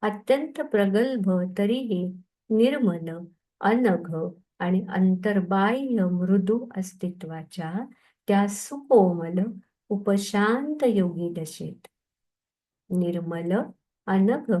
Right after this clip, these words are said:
अंतर्बाह्य मृदू अस्तित्वाच्या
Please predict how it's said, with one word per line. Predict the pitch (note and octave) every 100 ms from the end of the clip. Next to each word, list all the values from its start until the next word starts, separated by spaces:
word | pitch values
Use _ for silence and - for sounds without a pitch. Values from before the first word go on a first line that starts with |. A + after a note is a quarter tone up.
| F3 F3 _ _ -
अंतर्बाह्य | F#3+ F#3+ F#3+ G#3+ G3+ F#3 F#3+ A3 C#4 C4 G#3
मृदू | G3 F#3+ G#3 G3+ F3+ F3+ - _ _
अस्तित्वाच्या | F#3+ F#3 - A3+ A3+ F3 E3+ E3+ G3+ A3+